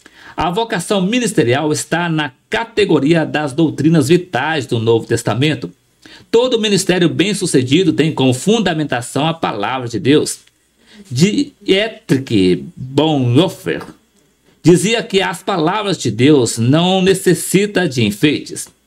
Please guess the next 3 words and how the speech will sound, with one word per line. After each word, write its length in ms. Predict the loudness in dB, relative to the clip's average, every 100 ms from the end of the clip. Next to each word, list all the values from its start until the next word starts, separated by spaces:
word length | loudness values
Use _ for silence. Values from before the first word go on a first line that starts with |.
| _ _ _ _
Segundo, 640 | -2 2 2 2 0 -2 -8 _ -20 _ _ 0
o 180 | 0
propósito. 760 | 0 -4 0 -2 -2 -10 -16